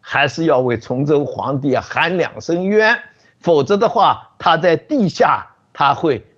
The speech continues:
这个觉得，呃，不甘心，觉得我们没有公正的对待他。那么我想讲一讲，就是说从习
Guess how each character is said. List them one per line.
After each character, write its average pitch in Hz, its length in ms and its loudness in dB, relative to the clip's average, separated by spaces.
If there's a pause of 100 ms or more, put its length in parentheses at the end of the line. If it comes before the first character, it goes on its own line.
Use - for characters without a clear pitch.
(140)
这 165 120 -2
个 135 240 0
觉 151 220 -2
得， 131 260 -2 (300)
呃， 113 160 -2
不 - 160 -4
甘 139 240 -2
心， 131 240 -10 (160)
觉 165 140 2
得 151 120 0
我 127 200 -4
们 147 160 -4
没 175 140 0
有 165 100 2
公 277 420 -4
正 156 300 -2
的 101 100 -4
对 113 240 -4
待 101 200 -6
他。 - 200 -8 (800)
那 294 80 0
么 339 100 4
我 311 200 2
想 294 260 0
讲 127 320 -2
一 - 20 0
讲， 110 220 -6
就 202 140 0
是 185 140 -2
说 190 240 0 (420)
从 339 360 0 (200)
习 - 240 -2